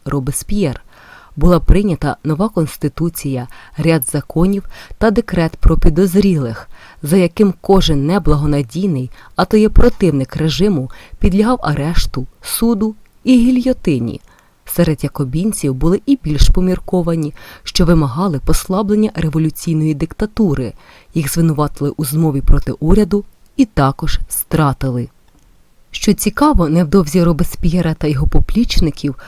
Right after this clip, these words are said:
чекала та ж доля – страта на гільйотині. Всього лише другий рік республіки,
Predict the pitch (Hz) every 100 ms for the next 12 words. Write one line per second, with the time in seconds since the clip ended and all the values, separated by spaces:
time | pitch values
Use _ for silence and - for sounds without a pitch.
0 | - - - 214 302 285 - 156 160 -
1 | 147 147 131 127 - - - 151 151 208
2 | 156 135 139 127 165 160 208 - 151 139
3 | 131 - _ _ _ _ - 254 262 285
4 | - 254 170 208 147 156 156 - 147 -
5 | - 220 156 135 -